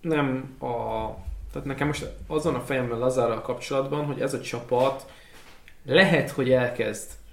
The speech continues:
és ehhez az is kell, hogy a jelenlegi helyzetben egy futó csapatról beszélgetünk, abban a tekintetben, hogy nagyon jól tudja futtatni a labdát,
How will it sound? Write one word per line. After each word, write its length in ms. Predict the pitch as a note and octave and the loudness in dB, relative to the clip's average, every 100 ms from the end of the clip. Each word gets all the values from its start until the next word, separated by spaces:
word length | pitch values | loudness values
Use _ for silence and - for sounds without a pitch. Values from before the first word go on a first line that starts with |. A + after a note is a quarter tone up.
| - | -12
és 220 | B2 - | -10 -6
ehhez 440 | B2 A#2+ A#2 - - - | -2 -2 -2 -8 -14 -8
az 180 | D3 C3+ | -6 -4
is 160 | C#3 | -6
kell, 240 | - C3 B2+ | -4 -2 -2
hogy 200 | C3 B2+ | -2 -2
a 160 | - - - - - - | -4 -8 -14 -16 -16 -14
jelenlegi 440 | - D3 F3 D#3+ C3 | 0 6 8 6 4
helyzetben 760 | C3 B2+ B2 D3+ D3+ E3 E3 E3 - - - | 2 2 4 4 4 2 2 -2 -10 -12 -10
egy 120 | B2 | -8
futó 340 | - D#3 B2+ | -4 -4 -2
csapatról 480 | B2 B2+ B2 - A#2+ | -2 -4 -4 -4 -4
beszélgetünk, 800 | - - - - - - D3+ D3+ | -4 -2 0 0 -2 -2 -2 -2
abban 380 | C#3+ C3+ B2 A#2+ | -2 -4 -2 -4
a 80 | A#2 | -4
tekintetben, 640 | A#2+ B2+ D3 D#3+ D3+ D3+ | -6 -4 -2 -2 0 0
hogy 120 | C#3+ | 0
nagyon 180 | C#3+ C#3+ | 0 2
jól 120 | C3 | 0
tudja 200 | B2+ B2+ | 0 -4
futtatni 380 | B2 C3+ - B2 | -6 -8 -10 -4
a 40 | A#2 | 2
labdát, 420 | B2+ C3 B2+ | 2 2 0